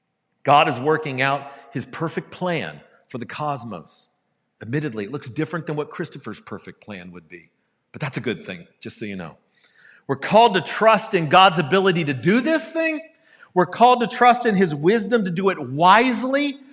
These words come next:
and perfectly. And we're called to trust in His good character to do it with unceasing love to His children.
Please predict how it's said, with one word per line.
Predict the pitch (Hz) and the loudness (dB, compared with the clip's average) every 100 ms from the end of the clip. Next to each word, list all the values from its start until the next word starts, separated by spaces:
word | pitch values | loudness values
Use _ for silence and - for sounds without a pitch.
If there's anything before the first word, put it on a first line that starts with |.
| - | -10
and | - 151 | -2 -2
perfectly. | - 202 240 294 294 277 285 285 - _ _ - | 0 2 2 0 -6 -6 -6 -8 -12 _ _ -4
And | 233 | 0
we're | 226 | 2
called | 226 - 247 262 | 0 0 0 0
to | 247 | -4
trust | - - 240 226 240 | -8 0 0 2 0
in | 214 | 0
His | 170 226 165 | 0 -2 -4
good | 135 226 233 226 | 0 2 2 -4
character | - 226 220 196 - 156 135 131 _ _ | -4 0 2 0 -2 -6 -6 -8 _ _
to | - | -4
do | 180 143 214 214 | -2 -2 -4 0
it | 208 165 | -2 -2
with | 170 - - | -10 -8 -2
unceasing | 214 247 240 - - 233 208 - 196 175 165 | 0 0 -2 -6 -4 -2 -2 -4 -4 -4 -4
love | 143 131 127 117 90 78 _ _ _ _ _ _ | -6 -2 0 0 -4 -12 _ _ _ _ _ _
to | - | -10
His | 117 - | -8 -10
children. | - 98 85 71 | -12 -14 -14 -20